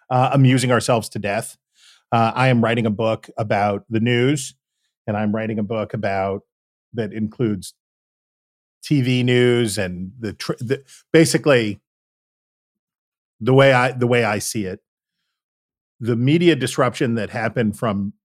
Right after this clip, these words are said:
uh, the world of television or from the world of print to broadcast, um, was every bit as consequential as what we're going through now, which is as we go from broadcast to digital or social.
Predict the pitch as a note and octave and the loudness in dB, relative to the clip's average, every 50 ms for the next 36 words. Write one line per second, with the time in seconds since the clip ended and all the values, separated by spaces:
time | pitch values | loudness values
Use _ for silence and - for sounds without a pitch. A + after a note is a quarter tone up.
0 | _ _ _ - A#2 A2 G#2 G#2 G2+ G#2+ - - A2 A#2 A2 G#2 G#2 A2+ B2 B2 | _ _ _ -4 -2 -2 -2 -2 -4 -6 -8 -6 -4 -2 -2 0 0 2 2 2
1 | A#2+ G#2+ G#2+ F#2 - _ - - C3 C3+ C#3 C3+ C#3 C#3 B2+ C#3+ C#3 C#3+ D#3 D3 | 2 2 -2 -4 -6 _ -4 -2 0 0 2 2 0 0 0 0 -2 -4 -6 -8
2 | - _ _ _ C3+ C3 - D3+ C3+ C3 B2+ A#2+ B2+ C3 B2+ A#2 B2 A2 F#2+ - | -12 _ _ _ -4 0 2 4 4 4 4 4 4 4 4 4 2 0 0 -4
3 | _ - - D#3 D#3 F3 E3+ - - - - C#3+ B2+ G#2+ A#2+ A2+ A2 A#2+ A#2 - | _ -2 0 0 0 0 -2 -6 -10 -6 -4 -4 -2 0 0 0 0 0 0 -2
4 | C#3+ C#3 C#3+ D#3+ - - - - - _ _ _ _ _ _ _ _ _ _ _ | -2 -2 -2 -4 -6 -10 -12 -16 -20 _ _ _ _ _ _ _ _ _ _ _
5 | _ _ _ _ _ _ _ _ _ - C#3 C3 B2+ B2+ B2 A#2+ A#2+ A#2 A2 A2+ | _ _ _ _ _ _ _ _ _ 0 2 4 4 4 4 4 2 2 2 0
6 | A2+ B2+ - _ _ C3+ A#2 B2 A#2+ A#2 A2 G#2 - - - _ _ _ _ _ | -2 -4 -6 _ _ -2 0 2 2 2 0 -2 -6 -10 -14 _ _ _ _ _
7 | _ _ _ _ _ - C#3+ C#3 D3+ D3 B2 C#3 C3 A#2+ A#2+ G#2+ - - C3 B2+ | _ _ _ _ _ -2 2 2 2 2 2 2 0 0 -2 -2 -2 -2 -2 0
8 | A2 - A#2 A2 - B2 A2 G#2+ - C3 A#2 A2 A2 - _ _ _ _ _ _ | 0 -2 -4 -2 -2 -2 -2 -2 -2 -2 -4 -4 -6 -10 _ _ _ _ _ _
9 | _ _ _ _ - B2+ A#2+ A#2 G#2+ G2+ A2+ G#2+ A2+ A#2 A2+ A#2 - - A2+ A2+ | _ _ _ _ -2 0 0 0 0 -2 -4 -2 0 0 0 -2 -4 -4 -2 0
10 | A2+ A2 G#2+ B2+ A#2 A2 G#2+ G#2 F2+ - A#2+ A2 G#2+ G#2 G2 G2 G#2 G2 G2 F2+ | 0 0 0 0 0 0 -2 -4 -6 -4 -2 -2 0 0 -2 -4 -4 -6 -6 -8
11 | - - A2 F#2+ A2 G2+ F#2 G#2+ G#2+ G2 F#2+ G#2+ G2+ G2 F#2 E2+ - - A#2 G#2 | -6 -6 -6 -4 -4 -6 -4 -6 -8 -8 -6 -8 -8 -8 -10 -10 -8 -6 -4 -4
12 | G2+ F#2 - A2+ G#2 G2 G2+ F#2 - B2 G#2 G2 F#2+ - - - - - A#2 G2 | -4 -4 -4 -4 -4 -4 -6 -6 -6 -6 -4 -4 -4 -6 -10 -12 -8 -6 -6 -6
13 | F2+ F2+ F#2 - G#2 F#2+ A2 G2 G2+ G2 F#2 F2 - - A2+ G#2 G2 - C3 C3 | -6 -6 -6 -6 -6 -4 -6 -6 -6 -8 -8 -10 -8 -6 -4 -4 -4 -4 -4 -6
14 | C3 | -6